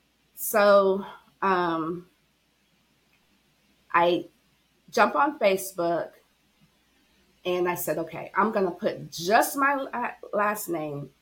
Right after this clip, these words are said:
and Chicago, Illinois." Because lucky for me, it was not a common last name like a Williams or Smith or Jones. It was, it's not common. And I began to just scroll.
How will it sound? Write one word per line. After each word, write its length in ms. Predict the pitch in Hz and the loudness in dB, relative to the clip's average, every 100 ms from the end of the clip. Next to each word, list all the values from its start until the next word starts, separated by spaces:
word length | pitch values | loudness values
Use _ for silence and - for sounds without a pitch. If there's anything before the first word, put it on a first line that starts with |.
| _ _ _ _ _ _ _ _ _ _ _ _ _ _ _ 175 | _ _ _ _ _ _ _ _ _ _ _ _ _ _ _ 0
and 200 | 170 170 | 2 0
Chicago, 520 | - - 156 151 151 | -4 0 0 2 -2
Illinois." 540 | 151 147 147 - - - - _ _ _ _ _ _ _ _ _ _ _ _ _ 196 | -2 -4 -6 -8 -12 -18 -20 _ _ _ _ _ _ _ _ _ _ _ _ _ -8
Because 300 | 165 170 147 | -6 -4 -4
lucky 280 | 165 170 190 | -2 -2 -4
for 220 | 185 185 | 0 2
me, 400 | 170 156 151 - - | 2 0 -4 -6 -8
it 100 | 156 | -6
was 180 | 160 | -6
not 520 | 156 165 170 175 - - | -4 -2 0 0 0 -4
a 120 | 165 | -6
common 500 | 165 - 165 156 151 | -6 -4 -2 -2 -4
last 320 | 147 143 143 | -4 -4 -6
name 200 | 151 151 | -8 -8
like 200 | 147 147 | -8 -8
a 40 | 147 | -8
Williams 540 | 151 156 151 147 143 | -2 -2 -2 -8 -10
or 140 | - | -10
Smith 420 | - - 165 160 - | -8 -2 -2 -2 -6
or 180 | - - 147 | -16 -16 -6
Jones. 540 | 175 147 123 127 - | -2 -2 -4 -10 -8
It 120 | 160 | -6
was, 340 | - 147 - - _ _ - | -6 -8 -10 -16 _ _ -20
it's 240 | - - | -18 -8
not 240 | 160 151 | -4 -4
common. 460 | - 147 131 147 180 _ _ _ _ _ _ _ _ _ _ _ _ - | -2 -4 -4 -6 -12 _ _ _ _ _ _ _ _ _ _ _ _ -2
And 120 | 170 | 0
I 120 | 180 | 2
began 400 | 180 170 170 170 | 2 2 2 0
to 160 | 165 170 | -2 -6
just 300 | 160 - - | -4 -6 -6
scroll. 500 | - 147 135 117 - | -8 -4 -4 -4 -10